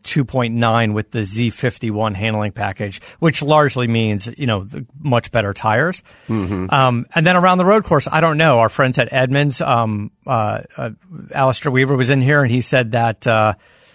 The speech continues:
Speaker 1: that Edmunds purchased, they have on order a C eight Corvette with the Z fifty-one package and a new G T five hundred with the handling package, but with not the carbon fiber wheels. And they're gonna go head to head. He bought it that way because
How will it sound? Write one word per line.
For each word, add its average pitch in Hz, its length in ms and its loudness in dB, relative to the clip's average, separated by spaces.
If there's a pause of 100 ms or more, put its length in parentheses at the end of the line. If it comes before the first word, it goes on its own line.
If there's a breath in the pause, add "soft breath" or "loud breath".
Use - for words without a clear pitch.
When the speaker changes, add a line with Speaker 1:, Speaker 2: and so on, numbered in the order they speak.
(220 soft breath)
Speaker 1:
that 117 440 0
Edmunds 160 460 2 (100)
purchased, 123 840 -2 (340)
they 117 180 0
have 127 220 0
on 131 180 4
order 117 580 0 (220)
a 120 220 2
C 143 680 0
eight 131 340 -4
Corvette 127 540 0
with 123 80 -8
the 113 140 -6
Z 117 180 -2
fifty-one 139 540 -2
package 113 580 -2
and 139 100 -2
a 127 80 2
new 139 300 2
G 123 220 -2
T 120 160 -4
five 110 260 0
hundred 117 340 0 (300 loud breath)
with 180 260 2
the 143 120 -2
handling 180 500 2
package, 127 480 -4
but 131 160 0
with 127 180 -2
not 135 300 2
the 135 80 -6
carbon 123 320 0
fiber 117 320 0
wheels. 107 420 -4 (200 soft breath)
And 127 100 2
they're 135 80 4
gonna 131 160 2
go 123 160 2
head 113 200 0
to 110 60 -2
head. 107 220 -2
He 131 140 2
bought 156 260 6
it 190 100 0
that 131 200 2
way 127 180 2
because 117 560 0